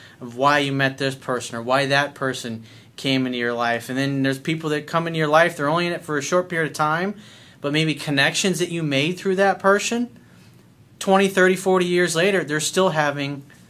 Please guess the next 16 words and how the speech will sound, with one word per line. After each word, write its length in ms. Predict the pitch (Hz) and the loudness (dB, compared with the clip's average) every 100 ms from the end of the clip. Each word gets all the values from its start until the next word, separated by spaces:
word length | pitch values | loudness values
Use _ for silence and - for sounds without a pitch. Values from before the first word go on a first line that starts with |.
| - - | -18 -12
still 280 | - - 196 | -6 2 4
rippling 560 | 190 196 147 139 139 135 | 4 2 -2 -2 -2 -6
through 380 | - 139 135 | -10 -4 -2
your 200 | 131 123 | -2 -4
life. 420 | 120 143 135 107 123 | -2 0 0 -6 -16
It's 140 | 120 | -14
really 260 | 139 180 131 | -6 -6 -4
fascinating 920 | - 143 180 - 113 110 113 113 - - - - - - - - | 0 2 0 -4 -8 -6 -8 -10 -14 -20 -20 -20 -20 -20 -20 -8
when 180 | 131 127 | -4 -4
you, 220 | 123 120 | -6 -10
you 180 | 127 120 | -12 -12
stop 460 | 117 - - 127 127 | -12 -4 0 0 0
and 120 | 113 | -10
think 200 | 147 156 | -10 -10
about 360 | 131 104 101 | -8 -8 -8
that. 240 | - - | -16 -18